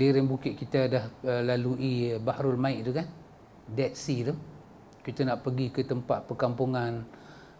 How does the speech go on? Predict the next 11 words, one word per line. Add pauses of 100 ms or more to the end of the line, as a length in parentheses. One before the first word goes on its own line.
(100)
Iramazatil
Imak
tu. (1300)
Kaum
Samud
tu
kan? (640)
Yang (480)
depa
tebuk
bukit,